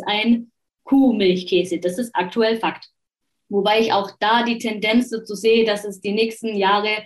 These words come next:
irgendwann mal sich angleichen und anpassen wird. Davon bin ich fest davon überzeugt.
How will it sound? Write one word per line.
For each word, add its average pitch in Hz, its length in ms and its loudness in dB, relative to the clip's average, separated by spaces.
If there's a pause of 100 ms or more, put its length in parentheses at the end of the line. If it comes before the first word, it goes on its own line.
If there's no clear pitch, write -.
(280)
irgendwann 220 420 2
mal 202 180 0
sich 185 320 0
angleichen 190 580 -2
und - 80 -4
anpassen 180 480 -6
wird. 180 280 0 (260)
Davon 202 240 -4
bin 196 100 -4
ich 190 220 -10
fest 226 280 -2
davon 185 200 -8
überzeugt. 170 520 -8